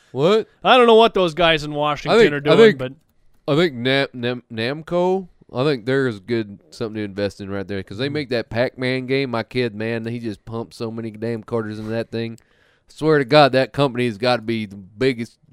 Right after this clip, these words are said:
Speaker 1: Uh, they gotta be making millions of dollars. Namco. I think it's Namco? Namco?
Speaker 2: Nambla?
Speaker 1: Nambla? I love that
Speaker 2: <laughs> I
Speaker 1: Nambla.
Speaker 2: love Nambla.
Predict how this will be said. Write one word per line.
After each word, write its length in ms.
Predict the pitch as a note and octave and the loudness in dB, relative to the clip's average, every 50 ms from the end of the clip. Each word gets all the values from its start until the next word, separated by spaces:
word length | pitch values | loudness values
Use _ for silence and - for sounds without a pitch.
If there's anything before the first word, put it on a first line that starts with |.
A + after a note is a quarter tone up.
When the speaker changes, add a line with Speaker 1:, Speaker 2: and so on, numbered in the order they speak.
| _ _ _ - | _ _ _ -4
Speaker 1:
Uh, 120 | - F3+ F3 | -2 -2 0
they 160 | C#3+ F3 F3 | 0 0 0
gotta 140 | E3+ F3 D3+ | 0 0 0
be 100 | C3+ C3 | -2 -2
making 380 | C3 C#3 C3+ B2 - A2+ A2 | -2 -2 -2 -2 -4 -6 -6
millions 380 | A2+ A#2 A#2 A2+ A2+ A2 G#2 G2 | -6 -6 -4 -4 -6 -6 -8 -10
of 100 | G#2 G#2 | -10 -6
dollars. 560 | A2 G#2+ G#2 G2+ G2+ G2+ F#2+ F2+ - - - _ _ _ _ _ _ _ _ _ _ _ _ _ _ _ _ _ _ | -6 -4 -4 -4 -6 -8 -10 -12 -14 -20 -20 _ _ _ _ _ _ _ _ _ _ _ _ _ _ _ _ _ _
Namco. 680 | G#2 G#2 A2 A#2+ B2+ B2 A2+ - G2 G#2 F#2+ E2+ D#2 - _ - | -6 -2 0 0 0 -2 -4 -6 -4 -4 -2 -4 -6 -10 _ -10
I 40 | D#2+ | -8
think 180 | G2 G#2 G#2 F2+ | -6 -6 -6 -6
it's 120 | F2+ - | -10 -12
Namco? 800 | - G2 G#2+ A2+ C3 C#3+ D3 D3+ - E3 F3 F3+ F3 E3+ D3+ B2+ - - | -8 -6 -4 -2 -2 -4 -4 -4 -4 -2 -2 -2 -2 -4 -8 -14 -16 -12
Namco? 680 | A2 A#2+ B2+ C3+ C#3+ D3+ D3+ - D#3+ D#3+ D#3+ E3 E3 C#3 | -8 -6 -6 -6 -8 -10 -10 -6 -6 -6 -4 -6 -8 -8
Speaker 2:
Nambla? 540 | C3+ C3+ D3+ E3+ F3+ F#3+ G#3 A#3 A#3 A3+ - - _ - | -6 -4 -4 -4 -4 -2 -2 -2 -2 -4 -6 -14 _ -8
Speaker 1:
Nambla? 520 | A#2+ C3 D3 E3 F3+ F3+ F#3+ G#3 G#3+ G3 - _ _ - - - _ - F3+ F#3 - | -4 -2 -2 -2 0 2 4 4 4 4 2 _ _ -20 -20 -20 _ -18 -16 -10 -6
I 80 | B2+ C#3 | -4 -4
love 500 | C#3 C#3 C#3 C#3 C3+ C3 B2+ A#2+ A2 G#2 | -2 0 2 4 4 4 4 2 0 0
that 180 | A2+ A2+ A2+ | 0 0 0
Speaker 2:
<laughs> 20 | G#2+ | 0
I 20 | |
Speaker 1:
Nambla. 440 | G#2+ - - - B2 A#2 - - - | 0 0 2 2 2 0 0 0 0
Speaker 2:
love 180 | - D#3+ D#3 C#3 | 0 -2 -2 -6
Nambla. 540 | C#3+ C#3 C3 B2+ B2 B2 B2+ B2+ C3 B2 | -8 -8 -8 -8 -10 -10 -10 -10 -10 -10